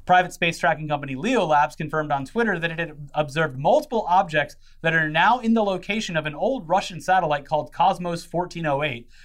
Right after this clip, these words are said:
which has now been confirmed to be the target of the asat test. asat tests are often considered political moves that showcase a nation's capability of taking out satellites.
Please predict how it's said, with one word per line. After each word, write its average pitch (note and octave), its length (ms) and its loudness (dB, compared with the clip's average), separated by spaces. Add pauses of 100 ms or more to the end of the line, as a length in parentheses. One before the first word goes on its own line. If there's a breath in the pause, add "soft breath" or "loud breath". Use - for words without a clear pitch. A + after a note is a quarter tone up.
(120 soft breath)
which E3+ 140 0
has E3 160 -2
now A3 300 4
been G#3 180 -2
confirmed E3 640 0
to E3 80 -6
be D#3+ 100 -4
the D3+ 120 -4
target D3+ 420 2
of C#3 140 -4
the D3 200 -8
asat F3 440 0
test. G2 320 -8 (440 soft breath)
asat E3+ 360 0
tests D#3 340 0
are D#3 200 2
often G3+ 360 2
considered D#3+ 400 -6
political F#3+ 420 -2
moves D3 280 -6
that D3+ 120 -6
showcase E3 400 -4
a C3+ 100 -6
nation's D3+ 360 -8
capability G3+ 680 -2
of G#3 140 -2
taking C#3 320 -8
out F3+ 160 2
satellites. E3+ 540 2